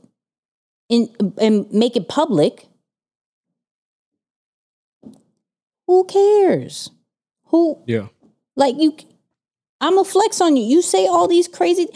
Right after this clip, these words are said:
Speaker 1: now, I didn't, I didn't understand why he brought up Britney Spears, but that was a different story. I'm, I don't, I didn't really follow that part.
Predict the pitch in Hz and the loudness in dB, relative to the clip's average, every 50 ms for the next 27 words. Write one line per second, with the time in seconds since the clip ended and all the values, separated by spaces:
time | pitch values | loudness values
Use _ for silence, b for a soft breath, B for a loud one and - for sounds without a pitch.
0 | B B B - 269 277 285 277 359 381 339 277 - _ - 269 262 302 320 302 | B B B -4 -2 0 0 0 0 -2 -2 -4 -6 _ -4 -2 0 2 2 2
1 | 294 285 269 254 - 262 254 247 240 233 233 240 240 208 202 226 233 226 208 214 | 2 2 0 0 0 -2 0 0 0 0 0 0 -2 0 0 0 0 0 -2 -2
2 | - 220 208 202 233 220 - - 226 233 254 247 247 - 190 180 - 185 185 190 | -2 -4 -2 -2 -4 -4 -2 -2 0 0 0 -2 -4 -10 -20 -4 -2 0 0 2
3 | 190 185 - - - - _ _ _ _ _ _ _ _ _ _ _ _ _ _ | 0 -2 -6 -14 -20 -20 _ _ _ _ _ _ _ _ _ _ _ _ _ _
4 | - - - 165 185 196 208 - - 196 196 208 214 233 220 196 196 160 151 156 | -14 -10 -4 -2 -2 -2 -2 -4 -2 0 0 0 0 -2 -4 -4 -6 -8 -8 -6
5 | 160 170 185 - - - _ _ _ _ _ _ _ _ _ _ _ _ _ 165 | -4 -4 -4 -4 -6 -10 _ _ _ _ _ _ _ _ _ _ _ _ _ -4
6 | 175 190 180 185 180 170 170 - 175 196 202 202 202 208 208 - - 254 190 - | -2 0 0 0 0 0 -2 -2 -2 0 0 0 0 0 -2 -2 -2 -4 -4 -4
7 | - | -6